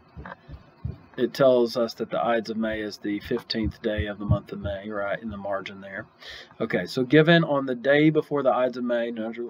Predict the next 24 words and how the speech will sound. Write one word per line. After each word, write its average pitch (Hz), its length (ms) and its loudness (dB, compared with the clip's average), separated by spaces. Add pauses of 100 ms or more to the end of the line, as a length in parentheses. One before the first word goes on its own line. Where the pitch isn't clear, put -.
(120)
in 123 220 -6
other 123 180 2
words, 117 300 0
on 113 280 -4
May 113 240 0
fourteenth, 135 760 -4 (640)
from 151 360 6
the 131 100 -2
camp. - 440 -14 (640)
Now, 160 100 10
why 226 240 10
does 233 140 2
it 196 100 0
say 170 220 6
given? 127 560 4
Well, 165 260 6
it 165 80 -2
was 147 220 0
given 180 500 6
to 156 460 6
the 135 100 0
messenger, 117 880 0 (200)
right? 113 360 -2 (460)
Um, 113 440 -4